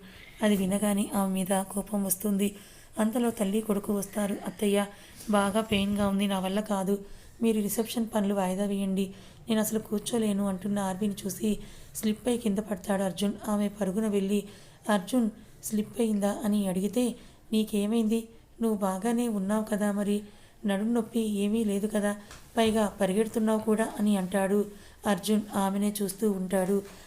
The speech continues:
ఆ మాట అంటూ, "అది, అబ్బా" అని అంటూ నొప్పి అని యాక్ట్ చేయబోతూ ఉంటే, ఆమె తల మీద ఒక్కటి వేసి, "అర్జున్, పిచ్చి వేషాలు వేస్తే నీ చెంపలు మెరుస్తాయి,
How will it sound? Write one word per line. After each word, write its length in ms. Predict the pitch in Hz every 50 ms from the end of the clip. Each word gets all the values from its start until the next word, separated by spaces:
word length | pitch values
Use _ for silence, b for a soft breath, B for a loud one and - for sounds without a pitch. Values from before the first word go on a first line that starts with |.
| B B 220
ఆ 80 | 208
మాట 260 | 202 202 196 190 190 - 208
అంటూ, 260 | 196 190 - 214 202 - - -
"అది, 240 | 202 185 208 208 208 202 B B B B B B -
అబ్బా" 280 | 208 185 175 208 214 214 214 208 - - - -
అని 160 | 214 214 214 202
అంటూ 220 | 185 185 185 240 240 214 220 B B B B B -
నొప్పి 340 | 220 220 214 - - 262 269
అని 180 | 247 220 220 220
యాక్ట్ 300 | 214 196 196 208 214 196
చేయబోతూ 440 | - 226 208 208 202 214 214 214 226 214
ఉంటే, 300 | 208 202 190 - 220 214 208 202 B B B B B B -
ఆమె 200 | 220 214 208 208
తల 220 | 208 208 180 185
మీద 240 | 196 214 220 214 220 208 208 208 - -
ఒక్కటి 320 | 202 202 - 220 - 202
వేసి, 340 | 185 185 185 185 185 254 254 247 247 B B B B B B - 220
"అర్జున్, 380 | 202 185 160 - 240 233 208
పిచ్చి 340 | 202 - - 226 - - 233
వేషాలు 340 | 220 220 208 - 220 202 196
వేస్తే 320 | 196 196 185 - - 214 220
నీ 120 | 220 214 214
చెంపలు 440 | - 202 190 185 - 226 214 208 220 247 - - - - -
మెరుస్తాయి, 480 | 196 202 202 220 - - 226 208 196